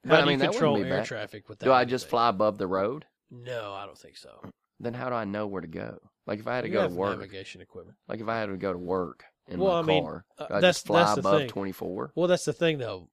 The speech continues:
Speaker 2: Well, no, you would go in a straight line. You wouldn't wanna go that way. You would just go straight line to work. But then you'd have to be able to land it and park it somewhere. It has its
Speaker 1: Well, there's
Speaker 2: issues,
Speaker 1: enough room
Speaker 2: but,
Speaker 1: in our, there's enough room in our parking lot.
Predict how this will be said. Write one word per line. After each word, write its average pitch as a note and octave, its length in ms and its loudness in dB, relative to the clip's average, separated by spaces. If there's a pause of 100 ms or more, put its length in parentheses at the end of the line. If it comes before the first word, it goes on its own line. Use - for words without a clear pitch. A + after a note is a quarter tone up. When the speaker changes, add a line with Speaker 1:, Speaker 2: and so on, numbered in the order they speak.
(180)
Speaker 2:
Well, F#3 140 4
no, E3+ 140 4
you C3 160 -2
would D3+ 120 -2
go C3 200 0
in G2+ 40 -10
a F#2+ 60 -14
straight G2 300 -10
line. A2 280 -10
You G#2 120 -12
wouldn't A#2 180 -8
wanna F#2+ 180 -14 (120)
go G2 160 -14
that G#2 200 -12
way. - 180 -16
You A#2 120 -18
would A#2+ 80 -14
just - 160 -16
go G#2 100 -14
straight G2+ 380 -8
line A2 220 -10
to G2+ 80 -14
work. A2+ 260 -8
But A#2+ 160 -12
then G3 140 0
you'd D#3+ 100 -4
have D#3 140 -2
to - 80 -14
be C#3+ 60 -4
able A2 100 -8
to G#2+ 60 -10
land A#2+ 240 -6
it - 40 -14
and - 80 -18
park A#2 240 -6
it - 100 -20
somewhere. F2 300 -16 (180)
It A#3+ 120 2
has A3 200 6
its D#3+ 100 -8
Speaker 1:
Well, - 80 -4
there's E3 120 2
Speaker 2:
issues, - 120 -4
Speaker 1:
enough C#3+ 260 -2
room A2+ 160 2
Speaker 2:
but, B3 220 8
Speaker 1:
in G2+ 60 0
our, F2 100 -2
there's D3+ 280 -2
enough F#3 240 -6
room G#2+ 180 -2
in F2+ 60 -4
our E2+ 120 -6
parking D#3 340 -8
lot. - 80 -20